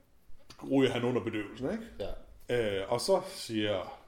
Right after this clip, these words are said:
Speaker 1: øh, anæstesilægen, nu er så, "Jamen, så, nu må du gerne gå." Og det, det er jo et, et, et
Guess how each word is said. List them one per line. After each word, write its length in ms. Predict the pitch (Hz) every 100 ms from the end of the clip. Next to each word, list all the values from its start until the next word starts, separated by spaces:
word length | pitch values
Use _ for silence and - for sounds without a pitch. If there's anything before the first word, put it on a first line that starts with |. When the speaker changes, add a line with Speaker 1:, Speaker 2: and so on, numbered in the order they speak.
| 95
Speaker 1:
øh, 300 | 92 92 107
anæstesilægen, 840 | 104 - 101 110 107 98 101 101
nu 80 | 101
er 120 | 101
så, 120 | 98 92
"Jamen, 160 | 98 95
så, 380 | 147 139 110 113 117
nu 80 |
må 100 | 127
du 100 | 117
gerne 280 | 95 92 98
gå." 260 | 95 90 - - - - - - -
Og 80 | -
det, 80 | 139 151 139
det 80 | 143
er 40 |
jo 60 | 127
et, 200 | 120 120 113 131
et, 220 | - -
et 80 | 120